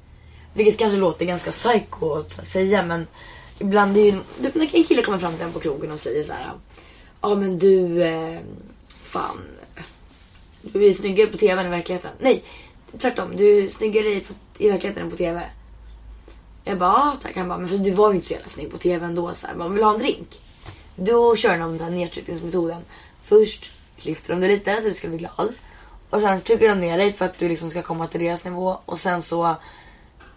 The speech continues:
bjuder de kanske dig på en drink eller typ är så här trevlig. Och sen så, ja. Hopp-, de hoppas ju såklart på någonting. Men det är många, många killar som gör så. Så den där saken, nej. Det finns inte. Det var ju som en kille jag träffade som sa så här,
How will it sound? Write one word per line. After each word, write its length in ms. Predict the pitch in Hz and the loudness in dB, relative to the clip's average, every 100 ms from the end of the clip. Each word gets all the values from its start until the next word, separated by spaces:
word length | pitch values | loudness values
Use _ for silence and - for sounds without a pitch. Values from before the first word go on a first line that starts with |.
| _ _ - - | _ _ -18 -4
bjuder 520 | 196 196 185 190 175 | 0 2 6 6 4
de 100 | 170 | -4
kanske 120 | 165 | -2
dig 140 | 175 | -2
på 100 | 175 | 0
en 80 | 180 | 2
drink 380 | 180 226 220 208 | 4 4 2 0
eller 160 | 185 165 | 0 0
typ 240 | 165 170 | -2 -4
är 60 | 165 | -6
så 80 | |
här 60 | 160 | -4
trevlig. 540 | 185 170 165 175 165 - - - - | 0 0 0 -2 -4 -16 -20 -20 -6
Och 120 | 190 | -4
sen 220 | 196 196 180 | 0 0 0
så, 360 | 170 165 151 - - - | 0 -2 -4 -12 -12 0
ja. 220 | - - - - - - - - - _ _ 196 | 0 0 -20 -20 -20 -20 -20 -20 -20 _ _ -4
Hopp-, 180 | 190 - | -4 -2
de 160 | 190 | -2
hoppas 320 | 190 - 175 | -2 -4 -6
ju 60 | 170 | -6
såklart 320 | - 170 165 | -6 -8 -8
på 60 | 160 | -10
någonting. 260 | 160 156 147 | -10 -10 -4
Men 120 | 202 | 0
det 100 | 233 | 0
är 60 | 233 | 2
många, 360 | 226 214 208 | 0 2 2
många 720 | 190 190 208 240 269 214 185 | 2 0 0 4 6 4 2
killar 220 | 165 175 160 | -6 -8 -8
som 140 | - | -10
gör 100 | - | -14
så. 80 | - - - | -14 -18 -10
Så 120 | - | -4
den 60 | 208 | 2
där 120 | 196 | 2
saken, 320 | 170 165 - - | 0 -6 -8 -14
nej. 180 | - - _ - - | -16 -20 _ -20 -20
Det 60 | - | -16
finns 200 | - - | -14 -14
inte. 200 | - - - _ - | -14 -14 -16 _ 2
Det 140 | 202 | 4
var 120 | 202 | 4
ju 60 | 180 | 2
som 440 | - 165 165 165 - - - - - _ - | 0 -4 -8 -14 -18 -20 -20 -20 -20 _ -12
en 160 | 170 | -8
kille 200 | 165 170 | -4 -2
jag 120 | 180 175 | -2 -2
träffade 380 | 170 160 160 | -8 -6 -6
som 200 | 156 165 | -6 -8
sa 200 | 165 160 | -4 -4
så 100 | 160 | -2
här, 180 | 69 76 | -4 -6